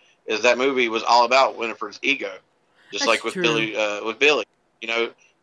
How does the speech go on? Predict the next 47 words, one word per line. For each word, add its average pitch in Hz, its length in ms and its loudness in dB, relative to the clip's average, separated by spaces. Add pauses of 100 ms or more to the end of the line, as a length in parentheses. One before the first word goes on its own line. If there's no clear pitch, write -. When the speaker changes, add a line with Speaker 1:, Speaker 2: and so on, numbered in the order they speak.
Speaker 1:
she - 200 -4
was 117 160 -2
with 139 200 0
Billy, 135 360 4
he 127 120 -2
was 104 120 -10
cheating 123 440 -8
with 117 240 -4 (200)
Sister - 340 -10
Sarah, 123 520 2 (400)
and 98 680 -6
she 120 240 -2
Speaker 2:
And 120 80 -4
Speaker 1:
fucking, 107 520 -4
you 107 160 -6
know, 101 200 -14
she - 160 -2
sewed 131 260 2
his 110 140 -2
mouth 131 240 2
shut, 95 440 -6
<laughs> - 60 -20
Speaker 2:
And - 100 -10
Speaker 1:
you 302 60 2
Speaker 2:
that's 392 180 4
Speaker 1:
know? - 60 -2
Speaker 2:
the 320 180 2
other 330 220 2
thing, 170 420 -8
though. 131 320 -10 (680)
Billy 403 320 0
was 302 240 -2
going 285 480 -2
with 311 240 -2
them, 190 260 -2
even 240 240 -8
though 247 100 -4
he 214 140 -4
was 190 140 -8
reluctant. 196 480 -4
He 226 140 -4
was 339 120 0
still 381 240 -2
trying 247 360 0
to 208 100 0
attack 277 460 2
them 139 420 -10